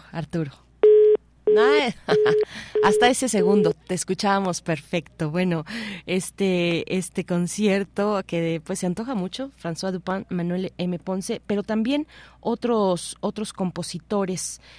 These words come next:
Eh, vamos a poder escuchar obras de Gabriel Fauré, de Felipe Villanueva, de José Gorgonio Cortés Carrasco,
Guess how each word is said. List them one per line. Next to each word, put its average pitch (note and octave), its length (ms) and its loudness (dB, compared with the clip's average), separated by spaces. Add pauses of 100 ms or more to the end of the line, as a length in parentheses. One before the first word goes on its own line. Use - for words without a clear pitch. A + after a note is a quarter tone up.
(140)
Eh, E3 320 -2
vamos F#3 400 -2
a D#3 60 -4
poder F3 240 -2
escuchar F#3+ 520 -4
obras F#3 540 -2
de F3 280 -2 (280)
Gabriel G3 720 2
Fauré, G#3 680 0 (240)
de F3 380 0
Felipe F#3+ 640 -2
Villanueva, F#3+ 840 0
de F3 180 -4
José G3 600 -2 (160)
Gorgonio F#3 760 0
Cortés - 440 -6
Carrasco, F#3+ 880 -4